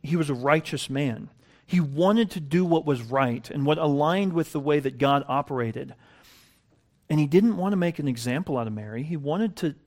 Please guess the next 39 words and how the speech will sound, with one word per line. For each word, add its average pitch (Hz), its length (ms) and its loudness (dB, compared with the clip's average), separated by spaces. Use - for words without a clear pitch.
to - 80 -18
take 190 240 -8
care 185 260 -4
of 190 80 -6
her 120 300 -14
as 139 160 -2
best 165 340 0
as 208 140 -4
he 202 100 -2
could, 202 360 0
but 143 100 -4
he's 156 140 -4
faced 220 420 -2
with, 160 180 0
"How - 260 -4
do 240 120 -2
I 147 80 0
do 120 280 0
this?" - 520 -2
But - 180 -8
God 160 300 0
shows 190 440 0
him 147 280 -4
the 151 140 0
answer. 165 420 -6
And 147 220 0
then 214 200 6
Joseph 170 380 0
is 135 140 -4
just 160 240 -4
faced 143 320 -2
with 135 120 -8
one 135 200 -2
question. - 520 -8
Are 123 80 -2
you 117 80 -2
gonna 139 240 -2
obey 127 260 2
God 127 440 -2